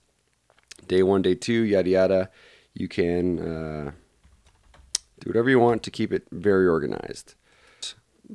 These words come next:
Boom. Okay, now you're working with clips inside your bin, inside the main master project bin here.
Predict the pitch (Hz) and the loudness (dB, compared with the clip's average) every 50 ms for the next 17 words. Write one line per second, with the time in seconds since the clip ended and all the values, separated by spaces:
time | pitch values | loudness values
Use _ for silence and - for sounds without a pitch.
0 | - - - 104 107 107 107 107 104 101 - - - _ _ _ _ _ _ _ | -8 -2 0 2 2 4 2 2 0 -2 -4 -8 -14 _ _ _ _ _ _ _
1 | _ - - - 90 101 101 98 98 101 101 95 95 95 95 - 101 95 85 - | _ -12 -10 -6 -4 -2 -2 0 2 2 2 2 0 -2 -2 -2 -4 -4 -4 -6
2 | - - - 139 135 131 - - - - - - _ _ _ _ _ _ _ _ | -6 -4 -2 0 0 -2 -4 -8 -10 -10 -12 -14 _ _ _ _ _ _ _ _
3 | _ _ _ _ - - - - - - 95 - - 92 90 85 90 95 87 98 | _ _ _ _ -20 -20 -16 -12 -10 -10 -8 -6 -6 -6 -6 -6 -6 -6 0 2
4 | 110 110 117 117 117 117 120 113 - _ _ _ _ _ _ _ _ _ - - | 4 4 4 4 2 0 -4 -10 -18 _ _ _ _ _ _ _ _ _ -10 -8
5 | 95 90 - - 90 82 85 87 85 85 95 98 - _ _ _ _ _ - 85 | -8 -6 -6 -4 -2 0 0 0 -2 -4 -8 -18 -20 _ _ _ _ _ -10 -8
6 | 87 90 98 101 104 98 101 98 98 104 - - 104 101 95 95 - _ _ _ | -4 -2 0 0 0 0 -2 -2 -2 -4 -6 -6 -6 -6 -6 -8 -12 _ _ _
7 | _ _ _ _ - - - 101 95 104 107 101 110 110 107 107 113 113 107 107 | _ _ _ _ -10 -6 -4 -4 -4 -4 -6 -2 -2 -2 0 0 0 0 0 0
8 | 110 113 | -2 -2